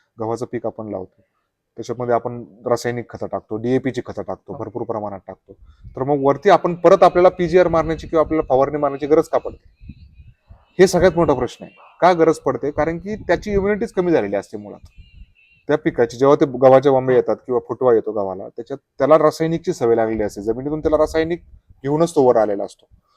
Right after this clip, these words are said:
Speaker 1: तेच जर तो ऑर्गॅनिकरित्या किंवा काहीतरी, अ, हेल्दी घेऊन वर आला, ऑर्गॅनिकशी रिलेटेड, ऑर्गॅनिक, अ, फर्टिलायझरशी रिलेटेड, ते जर घेऊन वर आला तर त्याची इम्युनिटी स्ट्रॉंग राहील.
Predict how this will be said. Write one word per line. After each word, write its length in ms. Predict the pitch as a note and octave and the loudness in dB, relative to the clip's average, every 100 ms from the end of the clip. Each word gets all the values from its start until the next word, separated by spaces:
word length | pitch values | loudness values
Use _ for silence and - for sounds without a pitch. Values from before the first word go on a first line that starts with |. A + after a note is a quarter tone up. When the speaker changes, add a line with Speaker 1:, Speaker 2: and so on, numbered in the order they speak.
| - - | -20 4
Speaker 1:
तेच 160 | F3 G#3 | 6 6
जर 220 | F3 G3 | 6 4
तो 240 | F#3 F#3+ | 6 6
ऑर्गॅनिकरित्या 680 | D#3+ D3+ D#3 E3+ D#3 D3+ D3 | 8 6 4 0 -2 -4 -4
किंवा 260 | C#3 D3 C#3+ | -2 0 0
काहीतरी, 540 | - C3 C3 D3+ D#3 | 0 -4 0 0 0
अ, 100 | - | 0
हेल्दी 480 | B2 A#2+ A2+ B2+ D3 | 2 2 0 0 -2
घेऊन 320 | C3+ B2+ C#3 | 0 -4 -2
वर 180 | C#3 C3+ | 2 4
आला, 280 | A#2+ F#2+ F#2+ - _ _ | 4 2 -8 -18 _ _
ऑर्गॅनिकशी 600 | A2+ A2+ A#2+ A#2+ _ - | -4 -4 -4 -8 _ -8
रिलेटेड, 340 | A#2 G#2+ F#2+ G2+ | -6 -4 -4 -2
ऑर्गॅनिक, 500 | G#2+ A2+ A#2 - A2 | 0 -2 -6 -10 -4
अ, 160 | G#2+ G2+ | -2 -2
फर्टिलायझरशी 520 | A2+ A#2 A2 G#2+ A2 | -2 -2 -2 -6 -10
रिलेटेड, 320 | G#2+ G#2 A2+ - _ _ _ _ - | -12 -12 -14 -16 _ _ _ _ 0
ते 80 | E3 | 2
जर 100 | E3+ | 2
घेऊन 220 | C#3+ C#3+ | 0 -2
वर 160 | C#3 | 0
आला 240 | C3 G2+ G#2 | 2 0 -2
तर 120 | D3 | -4
त्याची 220 | D3+ D3 | -4 0
इम्युनिटी 300 | D#3 D#3 D#3 | 0 0 -2
स्ट्रॉंग 320 | D3+ C#3 C3+ | -2 -4 -4
राहील. 220 | B2 A2+ | -6 -8